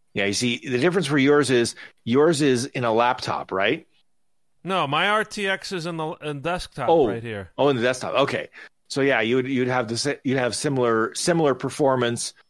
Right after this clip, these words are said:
Speaker 1: but for the different C P U.
Speaker 2: Right. In my laptop, I ha-, it's a G T X ten eighty Max Q.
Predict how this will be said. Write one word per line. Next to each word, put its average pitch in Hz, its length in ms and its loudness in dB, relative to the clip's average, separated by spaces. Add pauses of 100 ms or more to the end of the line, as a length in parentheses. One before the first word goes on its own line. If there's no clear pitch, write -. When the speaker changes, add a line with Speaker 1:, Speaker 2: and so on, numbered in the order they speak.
(200)
Speaker 1:
but 139 300 2
for 123 640 4 (640)
the 120 200 -4
different 120 580 -2
C - 240 -6
P 110 180 -6
U. 85 220 -8 (480)
Speaker 2:
Right. 92 360 -12 (140)
In 156 80 -10
my 170 140 -2
laptop, 208 600 -2
I 185 120 -2
ha-, 180 160 0 (100)
it's 180 160 -6
a 170 80 -4
G 165 220 -8
T 190 200 -8
X 180 160 -4
ten 175 200 -8
eighty 170 200 -4
Max 160 300 -6
Q. 110 460 -8